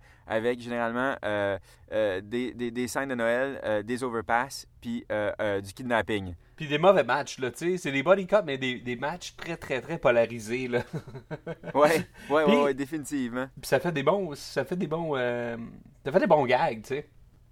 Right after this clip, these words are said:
Speaker 1: Puis la chimie est écœurante entre Val Kilmer puis Robert Downey Junior là-dedans.
Speaker 2: Oui, la, la chimie est top, puis, euh, ce que j'ai aimé, euh, c'est la, la, la petite saveur, le, le, le petit, euh, tu sais, il y a comme un genre de sprinkle de gayness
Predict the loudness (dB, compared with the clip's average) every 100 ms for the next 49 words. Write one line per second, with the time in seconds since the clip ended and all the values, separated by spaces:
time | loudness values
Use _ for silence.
0 | _ -16 -8 -8 -4 -4 -4 -6 -6 -4
1 | -2 0 0 0 -4 -6 -2 0 0 -4
2 | -4 -4 -4 -4 -2 0 0 -2 -4 -6
3 | -8 -8 -4 -2 -2 -2 -4 -6 -18 -20
4 | -20 -20 -20 -20 -20 0 4 4 4 8
5 | 10 10 8 6 0 0 2 2 2 2
6 | 0 2 4 4 2 -16 -12 -6 -4 -4
7 | -2 -2 -2 -2 2 4 4 2 -2 -4
8 | -2 2 4 4 4 2 -2 -4 0 0
9 | 4 2 2 -2 -8 0 4 6 4 4
10 | 0 0 0 0 0 -4 -4 -12 -6 -4
11 | -4 -4 -2 0 0 -4 -16 -20 -8 0
12 | 2 2 4 4 4 2 -2 -2 -2 0
13 | 2 4 4 0 0 0 0 -2 -4 -6